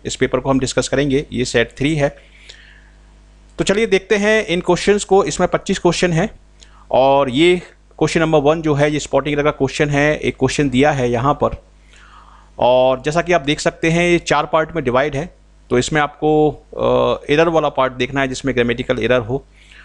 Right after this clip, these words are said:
और यदि इस क्वेश्चन में कोई भी एरर आपको नहीं लगती है, तो आपका आंसर होगा no error।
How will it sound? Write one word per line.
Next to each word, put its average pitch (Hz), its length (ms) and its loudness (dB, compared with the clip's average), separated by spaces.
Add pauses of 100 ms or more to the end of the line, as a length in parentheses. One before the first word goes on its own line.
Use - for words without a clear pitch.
(480)
और 123 220 2
यदि 135 200 -2
इस 139 80 -4
क्वेश्चन 156 300 -2
में 165 100 0
कोई 151 180 2
भी 160 140 2
एरर 151 160 4
आपको 135 200 -4
नहीं 143 200 0
लगती 135 300 -2
है, 147 140 2
तो 139 120 -2
आपका 120 260 -2
आंसर 120 260 -4
होगा 110 240 -2
no 110 140 -4
error। 104 320 0